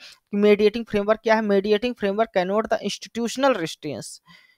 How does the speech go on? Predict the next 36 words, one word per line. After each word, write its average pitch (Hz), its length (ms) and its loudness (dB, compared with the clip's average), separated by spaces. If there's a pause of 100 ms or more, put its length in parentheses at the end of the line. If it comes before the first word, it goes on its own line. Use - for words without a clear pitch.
(140)
जो 185 100 2
इंस्टीट्यूशनल 208 540 -2
रिस्ट्रेंट्स 214 500 -2
है 240 100 0
जो 220 140 -6
गव-, 175 240 0
द 165 360 -4
गवर्नमेंट 180 480 4
और 185 100 0
मूवमेंट 185 300 -2
दोनों 165 200 -2
पर 185 120 -4
लगाया 151 400 2
गया 190 240 -2
है, 233 280 -4 (760)
किसके 214 220 -2
द्वारा? 233 200 4
कॉन्स्टिट्यूशन, 202 880 -2
पार्लियामेंट्री 175 680 0
सिस्टम 214 300 -6
और 214 160 -2
जुडिशरी 147 420 -8
के 143 80 -12
द्वारा। 123 200 -6
तो 180 140 -16
ये 226 140 4
इसका 196 360 0
रीजंस 180 420 -4
भी 202 60 -12
करेक्ट 190 320 -6
है। 247 60 -4
तो - 140 -12
यहाँ 170 200 -4
पर 180 60 -6
जो 175 120 -8
आपका 151 380 -2